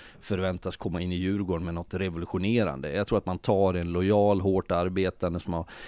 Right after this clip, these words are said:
eh, varit duktig på unga spelare. Och det tycker jag är ganska smart av Djurgården. Eh, och i en,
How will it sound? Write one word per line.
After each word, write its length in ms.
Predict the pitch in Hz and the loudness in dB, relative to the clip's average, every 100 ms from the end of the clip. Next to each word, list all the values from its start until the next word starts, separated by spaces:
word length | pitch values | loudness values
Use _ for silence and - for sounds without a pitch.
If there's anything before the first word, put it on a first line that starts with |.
| - - - | -18 -20 -20
eh, 520 | - 92 95 90 92 95 | -8 -4 -2 -4 -4 -2
varit 360 | 95 92 92 | 0 2 0
duktig 520 | 92 98 107 - 120 | -2 -2 -2 0 0
på 60 | - | 2
unga 340 | 90 90 92 | 2 0 -2
spelare. 480 | 90 107 90 127 139 | -2 0 2 2 2
Och 80 | 73 | 2
det 160 | 101 165 | 0 2
tycker 280 | 147 - | 2 0
jag 120 | 90 85 | 0 -2
är 40 | |
ganska 280 | 90 87 - | -4 -6 -6
smart 380 | - 117 117 87 | 0 2 2 -2
av 100 | 80 | -6
Djurgården. 500 | 69 76 58 55 - - | -8 -10 -10 -12 -12 -8
Eh, 240 | 92 90 | -4 -4
och 200 | 85 104 | -2 -2
i 180 | 98 101 | -2 0
en, 240 | 95 98 | 0 -4